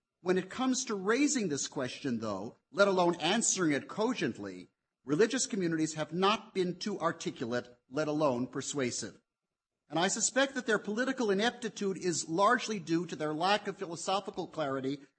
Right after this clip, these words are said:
on this and other claims of religious liberty they make in public. So let me be so bold in this lecture to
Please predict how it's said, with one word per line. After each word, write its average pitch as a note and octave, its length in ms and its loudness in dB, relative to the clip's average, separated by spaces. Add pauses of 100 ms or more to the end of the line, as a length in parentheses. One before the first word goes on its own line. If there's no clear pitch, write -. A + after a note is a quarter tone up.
(120)
on D3 200 -4
this F#3+ 260 0
and G3 100 -6
other F#3 220 0
claims D3+ 480 -2
of C#3+ 120 -8
religious E3+ 380 -4
liberty B2+ 380 -4 (180)
they D3+ 100 -2
make B2+ 260 0
in D#3+ 100 -2
public. D#3 420 0 (880)
So C4 140 -4
let D#4+ 120 0
me D#4+ 100 4
be D4 120 4
so A3+ 220 2
bold B3 420 2
in G3+ 120 0
this F#3 200 0
lecture A3 480 0
to G3 180 -4